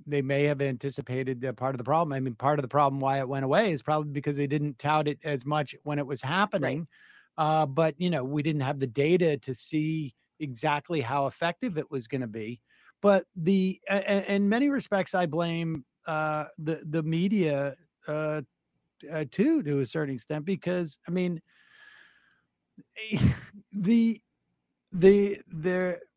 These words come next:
Speaker 1: we still, you know, there is still such a huge tendency with the, with the corporate media to, to revert back to its sort of old, um, s-, to revert back to the mean. And the idea that, you know,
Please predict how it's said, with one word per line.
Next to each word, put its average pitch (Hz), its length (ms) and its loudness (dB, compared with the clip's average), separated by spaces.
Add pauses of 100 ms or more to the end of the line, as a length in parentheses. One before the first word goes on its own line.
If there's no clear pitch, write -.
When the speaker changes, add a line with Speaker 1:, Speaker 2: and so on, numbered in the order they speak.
Speaker 1:
we 175 180 0
still, 214 640 0 (360)
you 170 140 -4
know, 139 200 -2
there 143 200 0
is 131 120 -2
still 180 440 0
such 156 280 -6
a 123 60 -4
huge 139 420 -4
tendency 127 560 -6
with 107 280 -8
the, 113 340 -6
with 113 160 -6
the 117 80 -8
corporate 117 380 -8
media 110 400 -4
to, 110 520 -4
to 117 120 -8
revert 123 640 0
back 123 500 -2
to 117 280 -2
its 113 200 -6
sort 120 220 -4
of 104 120 -6 (140)
old, 123 560 -2 (100)
um, 117 520 -2 (120)
s-, 135 300 -12
to 135 140 2
revert 147 360 6
back 151 220 2
to 143 100 0
the 135 80 2
mean. 120 400 0 (100)
And 143 120 2
the 143 80 6
idea 165 420 6
that, 147 220 4 (480)
you 147 100 2
know, 123 260 2